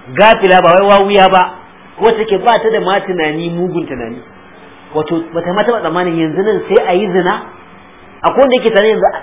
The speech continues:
wai ana shan giya a garin nan bai taɓa tsammanin ana shan giya ba. Ko kuma an ce wasu suna cin naman mutane, suna shan jini sai ce, "Kai,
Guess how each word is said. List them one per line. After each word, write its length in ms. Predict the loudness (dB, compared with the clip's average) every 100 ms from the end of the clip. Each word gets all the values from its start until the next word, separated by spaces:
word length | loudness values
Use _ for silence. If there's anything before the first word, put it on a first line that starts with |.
| -2
wai 160 | 0
ana 220 | 0 0 0
shan 160 | -2 -2
giya 200 | 2 4
a 120 | 4 2
garin 180 | 0 0
nan 80 | -2
bai 80 | 0
taɓa 140 | -2
tsammanin 280 | -4 -2 -2
ana 120 | -2
shan 140 | -6 -2
giya 180 | -2
ba. 100 | -2 -8 -18 -20 -4 0
Ko 80 | 2
kuma 200 | 2 2 2
an 100 | 0
ce 140 | 2 0 0 -10 -20 -20 -20 -2
wasu 200 | 4 4
suna 180 | 4 0 0 -2
cin 100 | 2
naman 300 | 2 2 0
mutane, 380 | 0 0 -2 -4 -14 -20 -20 -20 -12 -2
suna 220 | 0 2
shan 220 | 2 2
jini 200 | 0 -4 -2
sai 140 | -2
ce, 80 | -4
"Kai, 240 | 0 -2